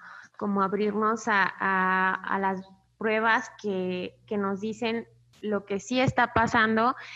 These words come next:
en contra de lo que estamos pensando. Y no para evitar creer en lo, en lo que pensamos, sino para darnos cuenta de lo que sí está sucediendo, ¿no?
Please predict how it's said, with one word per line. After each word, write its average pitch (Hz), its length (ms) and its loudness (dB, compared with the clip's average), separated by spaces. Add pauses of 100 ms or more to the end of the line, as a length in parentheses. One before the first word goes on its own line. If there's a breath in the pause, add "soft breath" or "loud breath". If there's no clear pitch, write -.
(140 loud breath)
en 208 160 0
contra 208 400 0
de 220 80 2
lo 196 220 0
que 190 80 -4
estamos 202 400 -4
pensando. 185 640 -4
Y 214 100 -2
no 220 240 -4
para 277 260 2
evitar 214 400 0
creer 214 280 0
en 208 160 2
lo, 180 240 -2
en 196 120 0
lo 190 100 -2
que - 120 -12
pensamos, 202 600 -4
sino 196 280 -4
para 196 260 0
darnos 208 340 -2
cuenta 220 360 -4
de 208 120 -2
lo 196 180 -2
que - 160 -8
sí 254 320 -4
está 240 300 -2
sucediendo, 190 640 -6
¿no? 202 240 -18